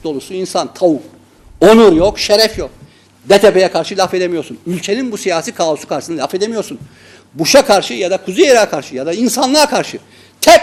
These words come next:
onurlu cümle edemiyorsun. Sen yüzde kırk yedi değil, yüzde doksan sekiz olsan ne olur? Böyle cumhuriyet olacaksa hiç olmasın. Yıkılır, bir tanesi daha yapılır.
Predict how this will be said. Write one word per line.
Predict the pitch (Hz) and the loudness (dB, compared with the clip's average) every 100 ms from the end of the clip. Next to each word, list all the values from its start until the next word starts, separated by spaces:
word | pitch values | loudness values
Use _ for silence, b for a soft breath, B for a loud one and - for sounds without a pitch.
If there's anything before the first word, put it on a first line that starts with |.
| - | 6
onurlu | 202 208 202 175 | 6 8 6 4
cümle | 190 185 | 2 2
edemiyorsun. | 175 165 143 - - b b b | 0 -2 -6 -10 -20 b b b
Sen | - 214 185 | -4 -2 -2
yüzde | 147 208 214 - | -4 0 0 0
kırk | 214 | -4
yedi | 220 214 | -6 -6
değil, | 240 | -8
yüzde | 175 170 165 | -6 -4 0
doksan | 190 233 202 | 0 0 -2
sekiz | 180 180 | -2 -4
olsan | 180 170 220 | -4 -2 -4
ne | 208 | -2
olur? | 175 127 b b b - | -4 -6 b b b 2
Böyle | 208 262 214 | 6 8 6
cumhuriyet | 214 208 202 196 | 4 0 0 0
olacaksa | 185 294 294 | 2 0 0
hiç | 262 440 311 | 2 4 4
olmasın. | 208 151 - - B B B B _ _ _ | 2 -2 -10 -18 B B B B _ _ _
Yıkılır, | 180 240 247 311 269 | -4 2 4 4 2
bir | - | 4
tanesi | 254 247 247 | 4 4 4
daha | 262 | 6
yapılır. | 247 202 170 | 6 4 -2